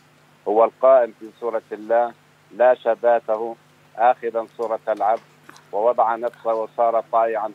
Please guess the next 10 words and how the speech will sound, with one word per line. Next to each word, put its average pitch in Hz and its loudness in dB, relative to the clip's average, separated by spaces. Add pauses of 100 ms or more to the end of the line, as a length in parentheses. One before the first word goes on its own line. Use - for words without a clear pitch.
حتى 113 -6
الموت، 110 -6 (120)
موت 107 -4 (100)
الصليب". 104 -6 (960)
أحبنا 135 0 (160)
وسفك 117 -2
دمه 117 0 (460)
كله 113 -2 (200)
من 107 -12
أجلنا، 98 -2